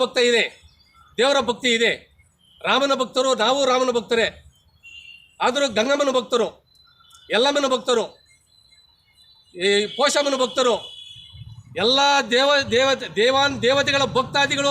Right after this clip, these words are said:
ಆಗಿದ್ದೀರಿ, ನಾವೇ ಆಗಿದ್ದೀರಿ. ಆದರೆ ಮೊಟ್ಟ ಮೊದಲನೇದಾಗಿ ನಾವು ಭಕ್ತಾದಿಗಳಾಗಿರ್ತಕ್ಕಂಥದ್ದು ಬಾಬಾ ಸಾಹೇಬ್ ಅಂಬೇಡ್ಕರ್ ಅವರ ಸಂವಿಧಾನಕ್ಕೆ ನಾವು ಭಕ್ತಾದಿಗಳಾಗಬೇಕಾಗೇ ಹೊರತು ದೇ-, ನಾವು ದೇವರ ಭಕ್ತಿ ಬೇಡ ಅಂತ ಹೇಳೋದಿಲ್ಲ.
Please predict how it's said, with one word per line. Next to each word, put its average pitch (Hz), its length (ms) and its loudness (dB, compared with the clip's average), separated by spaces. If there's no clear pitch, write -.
ಆಗಿದ್ದೀರಿ, 262 300 0
ನಾವೇ 254 320 2
ಆಗಿದ್ದೀರಿ. 240 360 0
ಆದರೆ 233 420 2
ಮೊಟ್ಟ - 300 -4
ಮೊದಲನೇದಾಗಿ 294 680 2
ನಾವು 269 160 2
ಭಕ್ತಾದಿಗಳಾಗಿರ್ತಕ್ಕಂಥದ್ದು 285 1160 0
ಬಾಬಾ 262 260 2
ಸಾಹೇಬ್ 262 260 0
ಅಂಬೇಡ್ಕರ್ 285 440 2
ಅವರ 277 120 2
ಸಂವಿಧಾನಕ್ಕೆ 311 580 2
ನಾವು 285 220 2
ಭಕ್ತಾದಿಗಳಾಗಬೇಕಾಗೇ 269 1120 0
ಹೊರತು 302 280 2
ದೇ-, 233 280 2
ನಾವು 247 120 4
ದೇವರ 302 220 4
ಭಕ್ತಿ 285 320 -2
ಬೇಡ 226 300 0
ಅಂತ 302 220 2
ಹೇಳೋದಿಲ್ಲ. 254 320 2